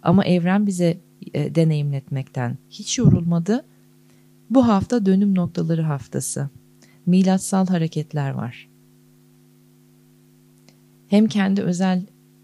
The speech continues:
insanlık tarihiniz için hem de genel, kolektif. Milatsal hareketler. Birden bir ürpertiyle birlikte bir heyecan geldi ve,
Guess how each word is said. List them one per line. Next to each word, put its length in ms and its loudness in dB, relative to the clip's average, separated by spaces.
insanlık 560 -2
tarihiniz 580 -6
için 260 -10
hem 240 -2
de 100 -4
genel, 400 -4
kolektif. 640 -8
Milatsal 560 0
hareketler. 760 -8
Birden 460 4
bir 100 -2
ürpertiyle 760 0
birlikte 540 -8
bir 80 0
heyecan 500 0
geldi 420 -4
ve, 180 -2